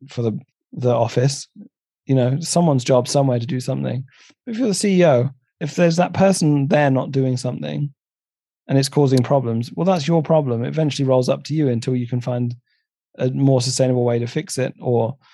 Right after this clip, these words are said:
so you get this kind of strange feeling that is the unknown unknowns are your problem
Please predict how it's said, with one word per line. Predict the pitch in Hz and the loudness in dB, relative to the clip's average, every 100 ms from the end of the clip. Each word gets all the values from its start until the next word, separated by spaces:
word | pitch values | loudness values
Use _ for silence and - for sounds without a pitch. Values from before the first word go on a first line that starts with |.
| _ - | _ -4
so | 175 | 2
you | 180 | 4
get | 233 | 2
this | 208 - | 0 -2
kind | 175 147 | 0 0
of | 139 | -4
strange | - 139 139 135 | -2 0 0 -2
feeling | 127 123 113 110 | -4 -4 -4 -8
that | 107 117 | -8 -4
is | 113 110 - - _ _ _ _ _ - | -4 -4 -10 -12 _ _ _ _ _ -16
the | 139 143 | -6 0
unknown | 156 165 147 147 143 | 2 4 4 4 4
unknowns | 127 127 113 113 139 175 196 - _ _ _ _ - | 0 -2 -4 -2 -2 -4 -6 -14 _ _ _ _ -4
are | 131 | 0
your | 127 127 113 | 4 4 4
problem | 120 117 - 131 | 0 0 -2 -8